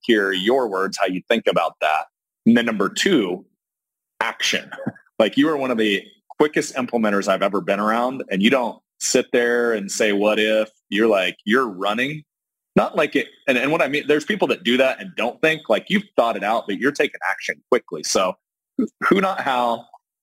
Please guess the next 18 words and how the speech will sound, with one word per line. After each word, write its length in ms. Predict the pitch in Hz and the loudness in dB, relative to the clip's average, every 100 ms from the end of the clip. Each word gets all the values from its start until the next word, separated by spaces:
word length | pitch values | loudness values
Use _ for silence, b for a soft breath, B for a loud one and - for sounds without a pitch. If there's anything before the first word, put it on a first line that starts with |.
| _ - | _ -2
and 420 | 113 113 110 104 | 0 0 -2 -2
quick 240 | - 139 | -4 0
action. 380 | 120 113 - 113 | 0 -2 -4 -4
What 120 | 113 | -2
are 40 | 117 | 0
your 100 | 110 | 0
thoughts 280 | - 104 - | 0 0 -2
on 140 | 101 | -6
that? 180 | 95 90 | -4 -4
How 140 | - 107 | 0 2
do 80 | |
you 140 | 101 101 85 | 2 2 2
view 260 | 98 98 92 | 2 2 0
it, 160 | 87 | -2
that 200 | 87 90 | -2 -2
as 140 | 82 - | -2 -4
an 60 | |
entrepreneur? 520 | 85 - - 76 69 | -4 -4 -4 -2 -2